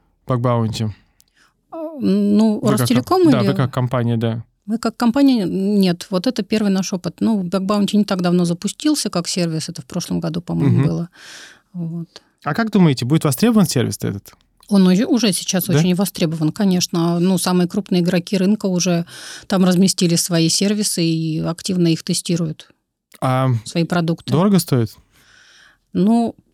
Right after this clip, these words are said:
Speaker 2: премия Ростелекомом озвученная до миллиона рублей может получить Бакхантер за поиск уязвимости, нахождение уязвимости.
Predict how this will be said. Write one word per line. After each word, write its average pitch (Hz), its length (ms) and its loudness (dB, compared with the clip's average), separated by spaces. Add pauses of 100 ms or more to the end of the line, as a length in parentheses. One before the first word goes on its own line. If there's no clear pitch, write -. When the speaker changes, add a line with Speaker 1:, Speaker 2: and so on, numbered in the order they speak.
(140)
Speaker 2:
премия 185 920 2
Ростелекомом 254 800 2
озвученная 247 960 0
до 170 260 2
миллиона 196 420 2
рублей 175 300 0
может 170 340 0
получить 160 680 -4
Бакхантер 240 680 0
за 180 380 0
поиск 202 460 -4
уязвимости, 170 640 -6 (340)
нахождение 175 540 -4
уязвимости. 170 600 -8